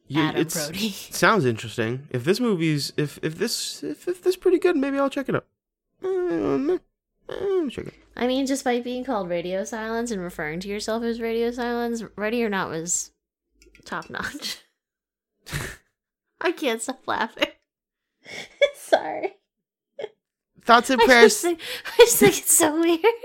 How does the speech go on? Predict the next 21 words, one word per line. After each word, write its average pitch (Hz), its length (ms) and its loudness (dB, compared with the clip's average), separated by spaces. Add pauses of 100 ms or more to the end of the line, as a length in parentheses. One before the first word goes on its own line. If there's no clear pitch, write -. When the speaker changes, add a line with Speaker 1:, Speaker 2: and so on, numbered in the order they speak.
(520)
Speaker 1:
Thank 233 240 2
you, 254 100 4
law 240 160 10
enforcement, 214 520 4
and 208 80 2
keeping 214 300 0
razor 202 280 4
blades 185 260 4
out 180 120 4
of 185 60 0
my 180 120 2
baloney. 165 460 2
Brianna, 143 360 4
do 127 80 -4
you 143 80 2
wanna 170 320 4
Speaker 2:
<gasps> 151 200 -10 (720)
Speaker 1:
Do 135 80 -4
you 147 60 2
wanna, 170 280 4
uh, 123 480 6